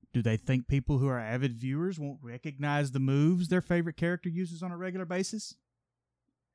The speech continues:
I mean, this is a little bit nuts in my opinion. I mean, what if, what if Tyson had screamed, "I'm gonna bite your freaking ear off," before he went all zombie on Holyfield?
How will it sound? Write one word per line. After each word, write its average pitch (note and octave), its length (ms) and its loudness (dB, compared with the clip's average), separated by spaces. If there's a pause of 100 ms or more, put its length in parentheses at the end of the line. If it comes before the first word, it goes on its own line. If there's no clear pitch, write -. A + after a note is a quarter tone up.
I - 40 -4
mean, E3+ 80 8
this G#3+ 120 2
is B3+ 60 2
a A#3 40 4
little B3 160 4
bit G#3 180 4
nuts G#3+ 280 2
in C3+ 80 2
my A#2 160 0
opinion. G#2+ 360 -6
I D3 80 2
mean, E3 260 4 (840)
what C#4+ 180 -6
if, - 200 -8 (100)
what C#4 140 2
if - 160 0
Tyson D3 600 6 (920)
had E3+ 180 4
screamed, A3 500 4 (300)
"I'm E4+ 220 4
gonna C#4+ 200 6
bite D#4 380 6
your C#4 80 2
freaking D#4 400 6
ear D#4 240 10
off," C#3+ 320 4
before G3+ 320 -8
he A3 80 -8
went A3 180 -4
all A3 160 -2
zombie G#3 400 2
on D#3+ 160 0
Holyfield? F#3+ 540 -2